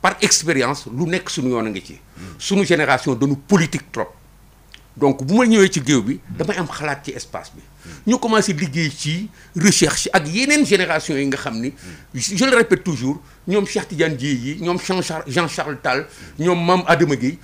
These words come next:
Speaker 1: ñoo ñëpp cercle boobu man maa leen doon dajaleek Ousmane Sonko. Ci fi nga xam ne amul publicité. Ñuy dem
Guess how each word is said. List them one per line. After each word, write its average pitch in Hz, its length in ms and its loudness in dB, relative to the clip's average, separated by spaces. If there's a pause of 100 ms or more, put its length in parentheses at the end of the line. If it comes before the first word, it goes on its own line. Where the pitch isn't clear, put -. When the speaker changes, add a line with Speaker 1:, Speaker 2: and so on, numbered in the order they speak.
(220)
Speaker 1:
ñoo 240 160 6
ñëpp 240 220 4
cercle 233 340 2
boobu 165 240 6
man 202 400 4
maa 208 240 6
leen 202 220 4
doon 185 240 4
dajaleek 170 520 2
Ousmane 127 320 -4
Sonko. 90 320 -8 (540)
Ci - 100 0
fi 226 120 0
nga 208 80 0
xam 156 140 -2
ne 160 40 -2
amul 240 220 -2
publicité. - 520 -8 (540)
Ñuy 127 220 0
dem 220 460 0